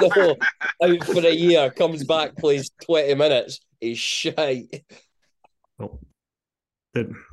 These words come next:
Speaker 2: is, is he part to blame for why we just got beaten Aberdeen?
Speaker 1: Yeah,
Speaker 2: You know,
Speaker 1: but
Speaker 2: if, if he's
Speaker 1: yeah.
Speaker 2: not fit enough, if he's coming on and ten yards away for a ball, then he shouldn't have been. That's partially Naismith's fault for playing him.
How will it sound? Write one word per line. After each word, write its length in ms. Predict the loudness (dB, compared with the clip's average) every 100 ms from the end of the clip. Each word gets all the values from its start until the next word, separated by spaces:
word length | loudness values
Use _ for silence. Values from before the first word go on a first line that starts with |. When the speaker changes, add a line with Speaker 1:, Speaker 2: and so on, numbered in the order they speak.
| -20 _ -10
Speaker 2:
is, 80 |
is 340 | -10 -6 -6 -2
he 220 | 0 -2
part 340 | -4 -8 -8
to 80 | -8
blame 200 | -4 -4
for 140 | -4 -4
why 100 | -2
we 240 | -2 -4 -10
just 180 | -10
got 160 | -8 -4
beaten 220 | -4 -4
Aberdeen? 400 | -6 -6 -6 -8 _ _ _ _ _ _ _ _ _ _ -12
Speaker 1:
Yeah, 160 | -8 -8
Speaker 2:
You 60 |
know, 140 | -6 -8
Speaker 1:
but 120 | -8
Speaker 2:
if, 80 | -10
if 200 | -12 -4
he's 140 | -2
Speaker 1:
yeah. 80 | 0
Speaker 2:
not 160 | -2 -4
fit 200 | -8 -6
enough, 300 | -6 -8 -12 _ _ _
if 120 | -12
he's 220 | -6 -4 -4
coming 240 | -4 -2
on 320 | -2 -4 -8 _ _ _ _ -16
and 320 | -12 -10 -12 -16 _
ten 240 | -4 -2
yards 280 | 0 -2 -4
away 200 | -4 -4
for 140 | -4 -8
a 100 | -6
ball, 380 | -6 -6 -10 -20 _ _ _ _ _ _ _ _ _ _ _ _ _ _ _
then 340 | -16 -12 -12 -12
he 80 | -12
shouldn't 280 | -6 -4 -2
have 140 | -2
been. 180 | -4 -6 -10 -10
That's 240 | -10 -10 -14
partially 400 | -10 -8 -8 -8
Naismith's 420 | -4 -4 -4 -10 -14
fault 240 | -14 -14
for 100 | -14
playing 260 | -4 -4 -4
him. 200 | -6